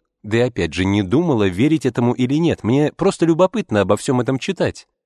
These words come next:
Там ведь на самом деле все запутанно, я многого не понимаю.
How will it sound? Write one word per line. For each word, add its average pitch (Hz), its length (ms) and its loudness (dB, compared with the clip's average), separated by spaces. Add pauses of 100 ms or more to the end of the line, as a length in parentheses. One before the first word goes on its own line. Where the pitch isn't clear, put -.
(280)
Там 113 120 2
ведь 110 180 -4
на 123 80 2
самом 180 340 0
деле 127 220 2
все - 180 0
запутанно, 98 680 -2
я 90 360 0
многого 101 440 2
не 107 120 2
понимаю. 139 560 -2